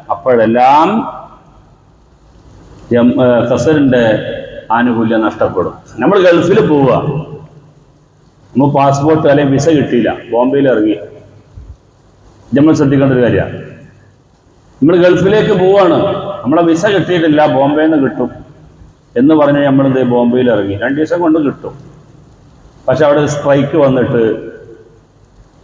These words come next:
ഇന്ന് നടക്കൂല, നാളെ നടക്കുള്ളൂ പറഞ്ഞു. നാളെ ആയപ്പോൾ പറഞ്ഞു, ആ വിദ്യാഭ്യാസ മന്ത്രി അല്ലെങ്കിൽ ആ ഓഫീസിലെ ആള്,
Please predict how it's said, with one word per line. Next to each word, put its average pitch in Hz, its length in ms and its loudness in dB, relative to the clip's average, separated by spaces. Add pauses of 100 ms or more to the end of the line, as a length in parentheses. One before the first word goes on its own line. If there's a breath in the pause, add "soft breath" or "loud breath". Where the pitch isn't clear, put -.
(260)
ഇന്ന് 147 140 4
നടക്കൂല, 123 380 0 (360)
നാളെ 120 240 0
നടക്കുള്ളൂ 107 480 0
പറഞ്ഞു. - 160 -4 (1040)
നാളെ 147 320 2
ആയപ്പോൾ 143 440 0
പറഞ്ഞു, 131 200 0
ആ 127 260 2
വിദ്യാഭ്യാസ 127 640 0
മന്ത്രി 117 380 -4
അല്ലെങ്കിൽ 117 400 -4
ആ 117 60 0
ഓഫീസിലെ 113 560 -2
ആള്, 110 240 2